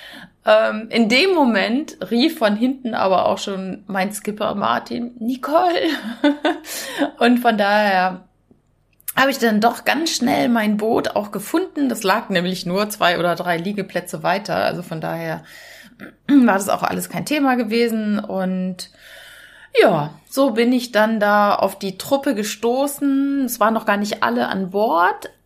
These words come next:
aber die meisten tatsächlich. Ja, und so konnte ich ein paar Leute einfach schon mal kennenlernen und wir haben ein bisschen geschnackt.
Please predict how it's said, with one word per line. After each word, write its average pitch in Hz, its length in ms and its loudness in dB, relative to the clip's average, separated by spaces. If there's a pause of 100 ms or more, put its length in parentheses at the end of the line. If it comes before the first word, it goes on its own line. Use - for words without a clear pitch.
aber 214 1120 2
die 190 160 -8
meisten 294 460 -2
tatsächlich. 311 760 -8 (680)
Ja, 180 360 4
und 190 220 -2
so 202 100 -6
konnte 226 200 -4
ich - 140 -10
ein 202 140 -8
paar 196 240 -2
Leute 180 340 -2
einfach 175 240 -8
schon 175 160 -10
mal 165 80 -6
kennenlernen 247 960 0
und 180 800 -8
wir 180 100 -10
haben 175 80 -12
ein 175 40 -10
bisschen 175 220 -10
geschnackt. 240 800 -4